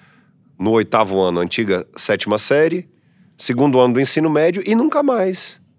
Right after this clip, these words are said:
Então, isso é um absurdo. Então, é, é, primeiro, sintaxe tem a ver com ordem. Então, eu preciso ter em mente que a estrutura nata da língua é sujeito, verbo, complemento.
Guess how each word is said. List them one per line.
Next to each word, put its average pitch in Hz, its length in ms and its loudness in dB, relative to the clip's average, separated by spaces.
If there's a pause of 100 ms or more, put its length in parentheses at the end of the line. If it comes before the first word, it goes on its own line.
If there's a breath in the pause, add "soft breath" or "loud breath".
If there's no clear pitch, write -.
(380)
Então, 165 160 -2
isso 196 160 -2
é - 20 2
um - 20 2
absurdo. 190 460 -2
Então, 156 340 -4 (240 loud breath)
é, 104 200 0
é, 95 340 0 (260)
primeiro, 107 560 2
sintaxe 151 920 0
tem 131 260 0
a 120 60 4
ver 110 240 0
com 156 340 0
ordem. 78 500 2 (520)
Então, 95 180 -6
eu 117 80 -2
preciso 170 460 0
ter 131 200 2
em 117 100 0
mente 127 580 0 (180)
que 95 360 -2 (260)
a 82 360 -6
estrutura 147 640 -2
nata 117 560 0
da 92 120 -2
língua 101 480 -2 (380 loud breath)
é 92 320 0 (240 soft breath)
sujeito, 127 640 0
verbo, 131 420 2
complemento. 131 800 -2